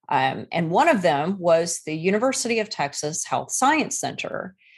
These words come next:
And in the scoring sheets, we found that the University of Texas Health Science Center had actually scored significantly higher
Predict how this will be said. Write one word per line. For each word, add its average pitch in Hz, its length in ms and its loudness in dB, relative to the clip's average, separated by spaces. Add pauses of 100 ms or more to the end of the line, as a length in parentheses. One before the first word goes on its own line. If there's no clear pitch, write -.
(320)
And 196 200 4
in 262 220 4
the 262 120 2
scoring 320 540 0
sheets, - 440 -6
we 185 60 0
found 214 320 0
that - 220 -2
the 196 80 2
University 247 680 0
of 180 100 -4
Texas 226 580 -2
Health 175 180 -2
Science 285 460 -2
Center 165 400 -4
had 190 180 -2
actually 233 320 0
scored 196 540 -2
significantly 254 800 -2
higher 190 720 -2